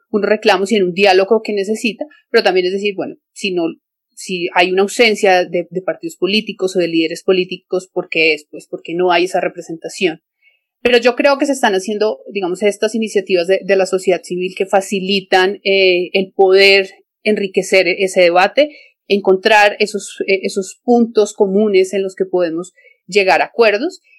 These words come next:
Y también creo que hay medios de comunicación y periodistas que están haciendo el trabajo muy bien, es decir, poniendo posiciones, investigando, entregando más información y no simplemente quedándose en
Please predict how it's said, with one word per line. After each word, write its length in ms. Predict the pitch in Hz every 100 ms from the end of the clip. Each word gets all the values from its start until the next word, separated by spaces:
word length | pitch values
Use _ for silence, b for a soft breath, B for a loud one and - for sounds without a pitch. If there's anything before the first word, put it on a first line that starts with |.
| b
Y 160 | 254
también 340 | 247 226 233 233
creo 260 | 262 262 254
que 140 | 247
hay 200 | 214 190
medios 280 | 208 226 233
de 60 |
comunicación 560 | 240 240 226 208 - 190
y 100 | 190
periodistas 680 | 226 220 190 196 190 - 196
que 80 | 208
están 300 | - - 180
haciendo 560 | 180 - 202 196 190 190
el 120 | 190
trabajo 320 | 190 170 170
muy 140 | 170 165
bien, 320 | 180 156 175 _
es 160 | 170 -
decir, 320 | 180 190 185
poniendo 300 | 175 180 175
posiciones, 800 | 190 190 - - 233 190 170 -
investigando, 920 | 185 170 - 170 185 208 180 170 170 b b b
entregando 480 | 202 202 202 196 196
más 220 | 214 202
información 560 | 214 214 208 190 185 180
y 80 | 185
no 100 | 185
simplemente 640 | 214 202 196 190 185 185
quedándose 640 | 202 175 165 - 185 202 -
en 300 | 190 196